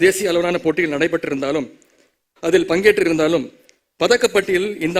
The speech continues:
முறைதான் தமிழ்நாடு முதல் மூன்று இடங்களுக்குள் வந்துள்ளது. This is the first time our Tamil Nadu stands in top three in the medal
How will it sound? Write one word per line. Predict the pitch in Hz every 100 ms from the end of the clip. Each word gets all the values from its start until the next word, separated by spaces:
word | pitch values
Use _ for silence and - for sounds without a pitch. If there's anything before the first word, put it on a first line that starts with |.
| 180
முறைதான் | 180 175 202 208 -
தமிழ்நாடு | 165 196 196 180 143
முதல் | 175 214 185 175
மூன்று | 185 175
இடங்களுக்குள் | 160 156 156 175 151
வந்துள்ளது. | 151 139 127 - - - - - - - - - - - - - - - - - - - - - -
This | 170 214
is | 208
the | 165
first | 208 214 -
time | 180 190 180 - - - - - - - - - - 165
our | 165 -
Tamil | 165 202
Nadu | 208 190
stands | - 175 190 160
in | -
top | 175 175 165
three | 165 147
in | 135
the | 139
medal | 170